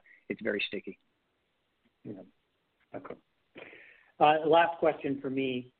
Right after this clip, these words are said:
Speaker 2: You know, I know, I, I, you know, we're, we're obviously aware of the C E O, planned C E O transition. Is there, is there any sort of commentary or comments that can be made relative to,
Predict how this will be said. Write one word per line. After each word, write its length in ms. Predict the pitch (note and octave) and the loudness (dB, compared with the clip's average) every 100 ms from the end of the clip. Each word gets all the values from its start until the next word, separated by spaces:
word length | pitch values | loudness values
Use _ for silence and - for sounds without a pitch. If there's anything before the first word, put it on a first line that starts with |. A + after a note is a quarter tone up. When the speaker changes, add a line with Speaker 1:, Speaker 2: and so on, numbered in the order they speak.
| _ _ | _ _
Speaker 2:
You 100 | D3+ | 0
know, 120 | C#3+ | 2
I 80 | C3+ | 2
know, 220 | C#3+ C#3+ | 0 -2
I, 60 | D#3 | -6
I, 420 | D#3 - D#3 - | -8 -12 -16 -10
you 160 | E3+ C#3 | -4 -2
know, 160 | B2+ A#2 - _ - F3 E3 E3+ | -2 -6 -14 _ -18 -18 -16 -2
we're, 220 | C#3 C3 | 0 0
we're 340 | D#3 D#3 C3+ | 0 2 6
obviously 380 | C3 C3 C3+ C#3 | 6 4 2 2
aware 300 | B2+ B2+ B2+ | 4 6 6
of 120 | B2+ | 2
the 120 | A#2 A#2 | 0 -4
C 240 | C3+ A#2+ A#2+ | -4 -4 0
E 80 | B2 | 2
O, 340 | A#2+ C3 - - | 2 0 -2 -2
planned 300 | C#3 B2+ B2 | 2 2 0
C 100 | C3 | 0
E 120 | B2 | 2
O 80 | B2 | 2
transition. 840 | A#2+ C3 A#2+ A2 A#2+ - B2 A2+ - - - - _ _ - _ | 2 0 0 2 0 2 0 -2 -6 -18 -20 -20 _ _ -20 _
Is 160 | E3 C3 | 0 4
there, 220 | D#3 D3+ | 6 6
is 200 | D#3 C#3 | 2 -2
there 180 | C3+ D3+ | 2 2
any 300 | E3+ F#3+ F3+ - | 2 0 -2 -2
sort 180 | E3 C#3 | 0 2
of 100 | A#2 _ | 0 _
commentary 1000 | - C#3 C3 C3+ B2+ C3+ B2 A#2+ A#2+ A#2 | -6 0 2 2 0 0 2 4 4 2
or 340 | A2+ A2 G#2+ - _ _ _ _ - | 2 0 -2 -6 _ _ _ _ -2
comments 520 | D3 C3 B2+ B2 A#2 | 4 4 4 0 -2
that 140 | A#2+ | -6
can 120 | - A#2+ | -6 -6
be 160 | A#2 | -4
made 680 | A2+ A#2 A#2 A#2 A2+ A2+ - - | -2 2 2 2 0 -4 -10 -4
relative 720 | B2+ A#2 A#2+ A#2 C3+ A#2+ A#2 - - | 0 4 2 2 2 2 2 -4 0
to, 500 | B2+ A#2+ A2+ A2+ | 4 4 4 2